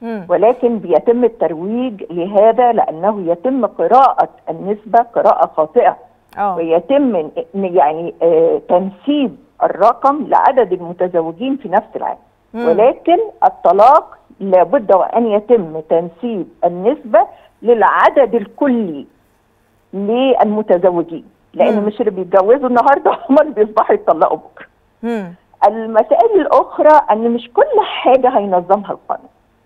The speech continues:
Speaker 2: هي المسألة أيضًا كيف نتفهم موضوع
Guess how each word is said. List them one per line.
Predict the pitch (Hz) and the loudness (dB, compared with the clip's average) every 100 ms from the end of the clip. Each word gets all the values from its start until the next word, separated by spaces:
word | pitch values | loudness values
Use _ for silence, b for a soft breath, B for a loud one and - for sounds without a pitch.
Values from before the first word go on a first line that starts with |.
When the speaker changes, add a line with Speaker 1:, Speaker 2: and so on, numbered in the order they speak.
| _ _ _ _ - | _ _ _ _ -10
Speaker 2:
هي | 254 285 | 0 0
المسألة | 233 208 - - - 320 359 220 - 226 | 2 -2 -4 -2 2 4 6 4 4 2
أيضًا | 269 202 214 208 - | 2 0 -2 0 2
كيف | 330 359 220 | 2 2 0
نتفهم | 180 156 - - 233 262 - 247 294 285 - | 0 0 -2 0 -2 -2 -2 0 0 -2 -6
موضوع | 180 165 180 175 220 220 - | 0 0 0 -6 0 2 2